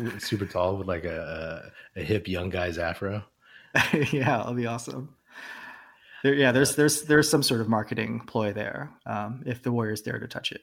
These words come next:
Speaker 2: But yeah, I mean, I, th-, this is, it's incredible. I mean, when you see him go for a long two or three, I mean, you feel like he's gonna make it. <laughs>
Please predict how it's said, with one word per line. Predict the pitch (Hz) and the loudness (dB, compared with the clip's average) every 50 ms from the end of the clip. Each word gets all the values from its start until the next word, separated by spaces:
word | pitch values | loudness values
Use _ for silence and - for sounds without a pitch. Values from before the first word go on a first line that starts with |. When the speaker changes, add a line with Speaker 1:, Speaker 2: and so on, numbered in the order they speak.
| _ _ _ _ _ _ _ | _ _ _ _ _ _ _
Speaker 2:
But | - 143 175 | 4 6 8
yeah, | 175 123 | 8 8
I | 123 139 | 8 6
mean, | 139 143 139 139 139 | 6 4 2 0 -2
I, | 123 127 143 143 147 - - _ _ _ _ _ 147 | -2 -2 -2 -2 -2 -4 -10 _ _ _ _ _ -12
th-, | 160 175 165 139 | -6 -4 -2 0
this | 131 175 - - | 0 0 2 2
is, | 233 147 - - - _ _ _ _ _ | 0 0 -2 -4 -12 _ _ _ _ _
it's | - 170 165 - | 2 2 4 4
incredible. | 208 - - - 254 320 220 127 113 107 120 - | 4 6 8 8 8 8 6 4 4 4 4 4
I | 156 | 6
mean, | 151 160 151 139 139 | 6 6 4 4 0
when | 147 170 147 151 156 160 | 0 4 6 8 8 8
you | 190 240 | 6 4
see | 254 - - 311 302 | 4 4 6 6 6
him | 254 185 151 139 139 - _ _ _ _ - _ _ _ | 6 6 4 2 -2 -8 _ _ _ _ -20 _ _ _
go | - - - 160 | 6 6 6 6
for | 175 - 170 143 | 6 6 6 6
a | 131 | 8
long | 117 117 120 123 156 156 143 | 8 8 8 8 8 6 4
two | - - - 147 165 185 160 | 0 -2 0 2 2 4 4
or | 123 117 107 101 | 4 2 2 0
three, | - - - 127 127 139 160 165 123 107 107 107 113 117 - _ _ _ _ _ _ _ _ - | -4 -4 -4 -2 0 0 0 0 -2 -2 -4 -6 -8 -10 -12 _ _ _ _ _ _ _ _ -4
I | - | 0
mean, | 139 143 139 135 135 139 - _ _ _ _ _ _ _ _ 151 139 - _ _ _ _ _ _ _ _ - | 2 2 2 2 0 -4 -8 _ _ _ _ _ _ _ _ -20 -20 -20 _ _ _ _ _ _ _ _ -2
you | 151 143 | 0 0
feel | 127 - 277 381 | 2 4 4 4
like | 370 - - | 4 4 2
he's | - - 196 170 147 | 2 0 0 0 2
gonna | 190 156 139 | 4 4 4
make | 127 165 233 262 - | 4 4 2 2 -2
it. | - - - _ _ _ - | -6 -16 -16 _ _ _ -4
<laughs> | - | -4